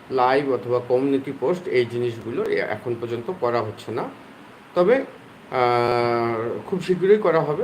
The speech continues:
কারণ, আহ, মানে সব ধরনের, আহ, মানে যখন একটা চ্যানেলকে, আহ, সব ধরনের, উম, মানে চ্যানেলের যে নিডগুলো আছে, যেমন একটা চ্যানেলে শর্ট ভিডিও দিতে হয়, আহ, লং ভিডিও দিতে হয়, লাইভ করতে হয়, কমিউনিটি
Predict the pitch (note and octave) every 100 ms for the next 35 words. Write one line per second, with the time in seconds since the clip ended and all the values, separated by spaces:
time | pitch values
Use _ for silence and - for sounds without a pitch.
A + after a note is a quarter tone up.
0 | - D#3 D3+ C#3+ B2+ C#2+ B2 B2 A#2+ A#2
1 | - A#2 A2+ A#2 A2+ A2+ A2 - - -
2 | - - - - D#3+ D#3 E3+ F3 F3+ F3+
3 | D#3+ C3+ C#3 C3+ C3 B2 A2 B2+ B2 G#2+
4 | C3+ D#3 D3+ D#3+ D3+ C#3+ C#3+ C#3 C3+ G#2+
5 | A2 - G#2 A2+ A#2 A2+ - F2+ - -
6 | D3 C#3+ C#3+ D#3 D3+ C3+ B2 B2 A2+ A#2
7 | A#2+ A2 C#3 C#3 C#3+ C#3 C#3 C3 C#3 D#3
8 | B2+ A#2+ G2+ F#2+ G2 G#2+ A2 A2+ A2 A#2
9 | A#2+ A#2 A2+ A2+ G#2+ - - - - -
10 | - C3+ A#2+ B2 B2+ A#2 A2+ A#2 G#2+ A2
11 | A2 - - - - - - G#2+ A2+ B2+
12 | B2+ A#2+ A#2 A#2 G#2 G#2 A#2 G#2+ G#2+ A2
13 | - - A2 C3 C3+ - A#2 - G2+ A2
14 | A2 G#2+ C3+ E3 D#3